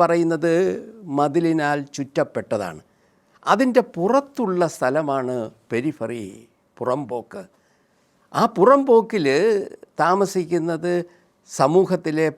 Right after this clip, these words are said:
പുറം തള്ളപ്പെട്ടവരാണ്. ക്രമികൾ, ഇല്ലീഗൽ ഇമിഗ്രൻസ്, കള്ളന്മാർ, ഇങ്ങനെ സമൂഹത്തിലെ ഏറ്റവും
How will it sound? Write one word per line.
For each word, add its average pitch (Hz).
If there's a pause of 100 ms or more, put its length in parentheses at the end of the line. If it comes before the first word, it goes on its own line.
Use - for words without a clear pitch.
പുറം 180 (140)
തള്ളപ്പെട്ടവരാണ്. 120 (600)
ക്രമികൾ, 127 (1120)
ഇല്ലീഗൽ 165 (100)
ഇമിഗ്രൻസ്, 135 (1000)
കള്ളന്മാർ, 165 (520)
ഇങ്ങനെ 240 (220)
സമൂഹത്തിലെ 226 (100)
ഏറ്റവും 208